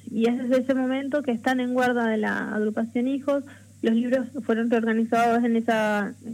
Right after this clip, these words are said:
en la legislatura, luego fueron trasladados a la Casa de la Memoria,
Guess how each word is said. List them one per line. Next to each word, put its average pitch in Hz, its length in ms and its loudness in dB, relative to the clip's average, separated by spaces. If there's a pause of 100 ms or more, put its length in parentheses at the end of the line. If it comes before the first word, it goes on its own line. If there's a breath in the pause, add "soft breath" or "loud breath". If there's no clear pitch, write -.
(140)
en 233 220 -2
la 220 100 2
legislatura, 226 720 0
luego 226 240 2
fueron 226 240 -2
trasladados 226 680 2 (600 loud breath)
a 214 80 -2
la 214 120 0
Casa 226 300 0
de 233 60 4
la 226 140 4
Memoria, 294 640 2